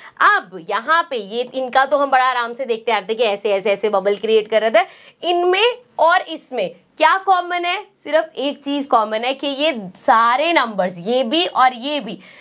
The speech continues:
they are part of real numbers। So when we talk about real numbers, उसमें हमारे इरेशनल नंबर्स भी आते हैं, रैशनल भी आते हैं, इंटीजर भी, होल भी, नेचुरल भी। So these all numbers जिनकी हमने बात करी है,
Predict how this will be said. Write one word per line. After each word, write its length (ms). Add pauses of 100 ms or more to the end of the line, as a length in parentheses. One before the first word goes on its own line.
they 200 (120)
are 180 (140)
part 340
of 280 (220)
real 640
numbers। 480
So 100
when 160
we 160
talk 240
about 360 (140)
real 380
numbers, 440 (320)
उसमें 420
हमारे 460
इरेशनल 920
नंबर्स 400
भी 100
आते 280
हैं, 140
रैशनल 520
भी 100
आते 260
हैं, 140 (280)
इंटीजर 540
भी, 160
होल 360
भी, 160
नेचुरल 420
भी। 180
So 180
these 300 (120)
all 380
numbers 340
जिनकी 280
हमने 240
बात 320
करी 320
है, 200